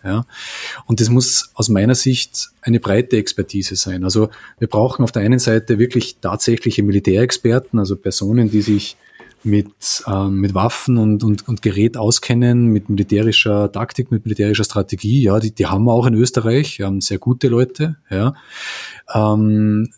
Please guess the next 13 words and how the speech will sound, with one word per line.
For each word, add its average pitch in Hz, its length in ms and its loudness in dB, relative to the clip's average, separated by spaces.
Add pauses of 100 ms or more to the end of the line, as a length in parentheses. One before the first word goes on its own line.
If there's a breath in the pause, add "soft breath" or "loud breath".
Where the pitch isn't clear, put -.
wir 113 160 0
brauchen 120 380 0
aber 110 140 0
auch 110 240 2
Leute, 117 340 2
die 107 160 2
sich 104 360 0
mit 98 260 -2 (260)
breiterer 123 440 0
Sicherheitspolitik 123 840 -4
beschäftigen. 117 640 -4
Wir 107 100 2
brauchen 101 540 -4